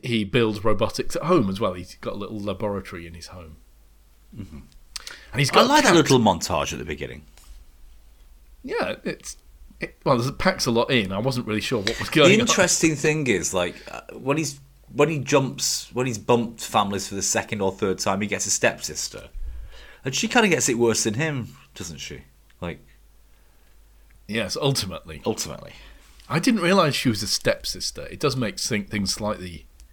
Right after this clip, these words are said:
Speaker 2: Less
Speaker 1: less
Speaker 2: icky.
Speaker 1: awkward.
Speaker 2: Yeah, yeah.
Speaker 1: Slightly less icky. Now, he's called Soichiro, as I say. Soichiro?
Speaker 2: I've just found out he's actually called Soichiro, Soichiro Takakura, so we're both right.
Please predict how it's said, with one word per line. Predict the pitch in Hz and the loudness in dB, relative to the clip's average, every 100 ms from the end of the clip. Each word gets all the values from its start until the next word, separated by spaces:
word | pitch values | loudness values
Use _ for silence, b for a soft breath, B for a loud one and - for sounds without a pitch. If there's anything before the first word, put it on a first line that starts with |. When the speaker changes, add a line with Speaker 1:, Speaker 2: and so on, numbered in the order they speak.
| b b - | b b -10
Speaker 2:
Less | - 123 110 | 2 4 6
Speaker 1:
less | 113 | 4
Speaker 2:
icky. | 107 104 | 4 2
Speaker 1:
awkward. | 73 71 - | 0 -4 -10
Speaker 2:
Yeah, | 82 76 80 85 - | -10 -8 -12 -14 -16
yeah. | 85 90 - - _ | -18 -18 -20 -20 _
Speaker 1:
Slightly | - - 110 65 76 | -12 -8 -8 -10 -16
less | 73 71 - | -16 -16 -16
icky. | - - - - b b b b b b - | -18 -20 -20 -20 b b b b b b 0
Now, | 185 - - - - - _ _ - - - - - - - - - - - - _ | 2 2 -2 -20 -20 -20 _ _ -20 -20 -20 -20 -20 -20 -20 -20 -20 -20 -20 -20 _
he's | - - | -4 0
called | - 220 | 2 2
Soichiro, | 208 - - 110 90 82 | 2 -2 -2 -2 -4 -8
as | 87 | -10
I | 98 | -10
say. | - 80 95 | -10 -12 -12
Soichiro? | - - 123 - 170 202 - | -6 -4 -4 -6 -10 -10 -6
Speaker 2:
I've | 196 | -4
just | - - | -4 -2
found | - 95 | 0 2
out | 90 92 | 0 0
he's | 98 | 0
actually | 104 - - | 0 -4 -6
called | 98 | -4
Soichiro, | - 92 - 101 92 85 82 - - b b b - - _ - _ _ - | -4 -6 -4 -2 -2 -4 -8 -16 -20 b b b -20 -20 _ -20 _ _ -20
Soichiro | - - - 98 87 | -16 -12 -8 -4 -4
Takakura, | - 92 - - 92 78 | -4 -6 -8 -8 -6 -6
so | - 90 | -2 -2
we're | |
both | 80 85 - | 0 -4 -6
right. | 78 76 | -10 -12